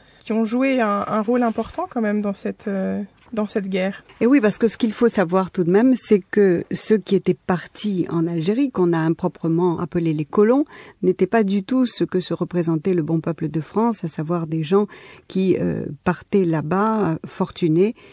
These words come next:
Speaker 2: pour faire suer le burnous, euh, aux, aux habitants de, du territoire,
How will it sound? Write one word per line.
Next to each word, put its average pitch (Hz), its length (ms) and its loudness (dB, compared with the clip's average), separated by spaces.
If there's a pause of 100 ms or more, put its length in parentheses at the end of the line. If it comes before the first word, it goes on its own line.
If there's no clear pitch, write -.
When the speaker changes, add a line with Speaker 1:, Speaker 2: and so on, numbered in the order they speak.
(200)
Speaker 2:
pour 165 360 0
faire - 240 -2
suer - 180 0
le 165 80 0
burnous, 165 640 2
euh, 160 320 -2
aux, 156 500 -4
aux 165 180 -4
habitants 165 540 0
de, 151 540 -4
du 160 160 -4
territoire, 196 600 -2